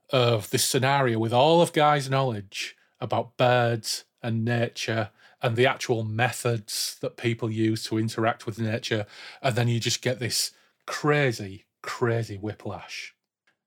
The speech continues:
He reached the jungle of reeds and followed the course which he had already noted, splashing through the shallow water, the stems head height and having to be pulled apart to force a path. God, it was thick in here, and dark too. He flicked the switch on his torch and the beam reflected a wall of greenery,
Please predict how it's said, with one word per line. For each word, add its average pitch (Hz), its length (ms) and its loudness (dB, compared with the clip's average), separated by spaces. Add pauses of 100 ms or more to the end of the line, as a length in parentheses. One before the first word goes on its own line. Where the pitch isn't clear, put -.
He 143 100 2
reached 208 260 2
the 165 60 -6
jungle 135 300 2
of 113 80 0
reeds 120 260 2
and 104 100 -6
followed 123 300 2
the 117 60 -6
course 127 360 2
which 117 140 -10
he 117 60 -2
had 110 100 -4
already 117 300 2
noted, 113 500 -4
splashing - 560 -2
through 135 220 -2
the 127 80 -2
shallow 123 400 -2
water, 117 500 -4 (380)
the - 60 -8
stems 131 420 0
head 127 180 -2
height 123 280 -2
and 107 80 -6
having 101 160 -4
to - 80 -16
be 104 80 -14
pulled 135 280 -2
apart 123 340 -4
to - 80 -14
force 107 340 -2
a 107 40 -18
path. - 460 -10 (600)
God, 139 180 4
it 120 80 -4
was - 140 -8
thick - 240 -4
in 117 80 -2
here, 101 240 -10 (100)
and 113 140 -4
dark 143 320 0
too. 127 320 -6 (600)
He 120 80 -8
flicked - 200 0
the - 60 -4
switch - 320 -2
on 120 60 0
his 104 140 -8
torch 143 340 0
and 110 80 -8
the 104 60 -10
beam 139 260 -2
reflected 120 400 -6
a 110 40 -8
wall 120 320 -2
of 120 120 -6
greenery, 110 560 -6